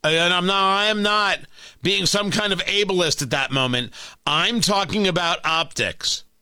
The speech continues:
It's a different look. It just is.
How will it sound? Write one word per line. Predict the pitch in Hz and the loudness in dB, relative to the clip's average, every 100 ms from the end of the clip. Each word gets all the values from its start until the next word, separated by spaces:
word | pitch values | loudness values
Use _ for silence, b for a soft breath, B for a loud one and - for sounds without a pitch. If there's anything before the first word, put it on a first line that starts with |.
| _ _ _ _ _ _ _ _ _ _ _ _ _ _ _ _ _ _ _ _ _ _ _ _ _ _ _ - | _ _ _ _ _ _ _ _ _ _ _ _ _ _ _ _ _ _ _ _ _ _ _ _ _ _ _ -4
It's | 131 | -2
a | 131 | -2
different | 143 - 196 | -2 0 -2
look. | 208 269 262 - | 0 0 -2 -2
It | 165 - | -2 0
just | - 170 - 220 | 0 2 0 0
is. | 269 233 123 - | 0 0 -2 -6